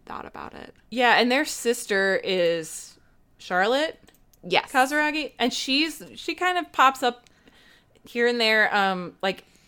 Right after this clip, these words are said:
Speaker 2: she's kind of like at, I don't know, she's kinda like a fashion it girl type thing. She doesn't,
Speaker 1: Mm-hmm.
Speaker 2: I don't know. She wears weird, weird outfits sometimes. I know that.
Speaker 1: As one should, if you are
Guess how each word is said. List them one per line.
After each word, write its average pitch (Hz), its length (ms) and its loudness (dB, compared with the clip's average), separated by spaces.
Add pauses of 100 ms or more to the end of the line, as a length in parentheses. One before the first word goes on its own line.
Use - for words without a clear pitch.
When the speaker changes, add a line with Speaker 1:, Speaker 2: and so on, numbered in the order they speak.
(180)
Speaker 2:
she's - 160 -16
kind 247 260 -2
of 254 140 -6
like 185 260 2
at, 175 540 2 (1000)
I 294 40 -8
don't 311 100 -2
know, 254 40 0
she's 226 160 -10
kinda 254 220 2
like 262 140 2
a 220 60 -2
fashion 196 600 2
it - 280 -6
girl 208 320 0
type 220 340 -4
thing. 254 540 -4 (140)
She - 220 -14
doesn't, 233 420 -4
Speaker 1:
Mm-hmm. 160 200 -14 (480)
Speaker 2:
I 185 100 -14
don't 190 120 -8
know. 156 160 -6
She - 160 -8
wears 254 280 4
weird, 208 460 2
weird 185 280 0
outfits 170 440 -2
sometimes. 147 640 -12 (380)
I 170 60 -8
know 170 140 -4
that. 98 280 -6 (440)
Speaker 1:
As 233 220 2
one 233 180 -4
should, 165 640 -2
if - 280 -12
you 180 160 -10
are 175 480 -8